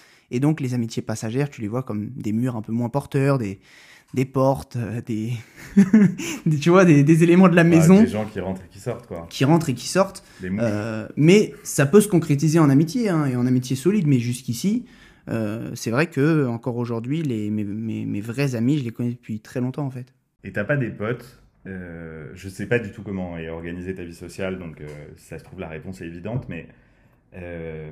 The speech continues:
Speaker 2: t'as pas des potes, genre, que tu vois rarement, mais avec qui t'as été tellement proche et tu te connais tellement que quand tu les revois, euh, c'est comme si tu les avais vus la veille ?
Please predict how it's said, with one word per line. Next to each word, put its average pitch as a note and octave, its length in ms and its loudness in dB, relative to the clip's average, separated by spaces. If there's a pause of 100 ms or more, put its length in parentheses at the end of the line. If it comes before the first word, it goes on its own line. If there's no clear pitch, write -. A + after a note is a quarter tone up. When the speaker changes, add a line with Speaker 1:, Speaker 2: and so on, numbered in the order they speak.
(140)
Speaker 2:
t'as F#2 120 -6
pas A#2 120 -2
des G#2+ 140 -8
potes, A#2+ 260 -4
genre, G2 240 -10
que F#2 80 -12
tu - 180 -16
vois E2 300 -8
rarement, F#2+ 560 -4 (460)
mais F#2 220 -10
avec F2 380 -8
qui - 340 -20
t'as D#2+ 640 -8
été A#2+ 340 -6
tellement F#2+ 380 -4
proche G#2+ 500 -12 (100)
et F2+ 100 -14
tu - 140 -20
te - 80 -20
connais G2+ 300 -6
tellement F#2+ 480 -8 (380)
que F#2 80 -14
quand G2 160 -6
tu - 100 -12
les F#2+ 140 0
revois, G2 360 -6
euh, D#2+ 260 -10
c'est - 160 -20
comme F#2 180 -10
si F#2 80 -18
tu F#2 80 -20
les E2+ 100 -12
avais E2 160 -10
vus E2 120 -14
la E2+ 100 -8
veille ? F2 320 -12